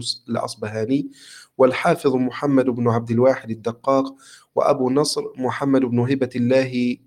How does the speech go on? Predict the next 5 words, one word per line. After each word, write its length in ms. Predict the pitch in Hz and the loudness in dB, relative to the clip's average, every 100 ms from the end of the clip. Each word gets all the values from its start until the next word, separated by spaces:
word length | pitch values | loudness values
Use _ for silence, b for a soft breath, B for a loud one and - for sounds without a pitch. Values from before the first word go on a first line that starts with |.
| _ | _
ابن 580 | 135 123 120 117 117 120 - | -4 0 2 2 2 0 -2
مميل 680 | 117 113 127 135 131 135 135 | 0 0 2 2 4 2 -2
الشيرازي، 880 | 120 - 120 113 110 131 127 127 127 b b b | -6 -2 0 0 0 -2 -2 -2 -4 b b b
معيد 340 | 117 117 139 127 | 0 2 2 0
النظامية. 840 | 120 113 104 104 107 104 98 95 | 0 0 0 -4 -4 -4 -6 -8